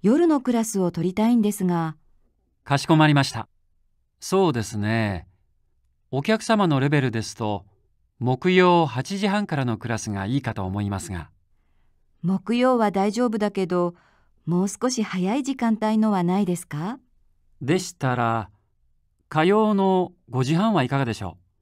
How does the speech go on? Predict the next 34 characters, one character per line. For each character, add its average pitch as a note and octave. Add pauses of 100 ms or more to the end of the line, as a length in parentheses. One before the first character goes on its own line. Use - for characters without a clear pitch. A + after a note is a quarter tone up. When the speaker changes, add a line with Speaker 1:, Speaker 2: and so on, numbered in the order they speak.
(640)
Speaker 2:
う。 -
こ D3+
れ F3+
も F3 (260)
同 D#3
じ F3
先 E3+
生 D#3+
で、 A2 (380)
同 F3
じ F#3+
レ G3
ベ F3
ル C#3
の A2
ク -
ラ G#2+
ス -
で E2
す。 - (720)
Speaker 1:
五 F3
時 F#3
半 G#3+
は G3+
ち G3+
ょ G#3
っ G#3+
と B3
無 A3
理 B3
だ A#3
な。 G3+ (800)
こ B3
の C#4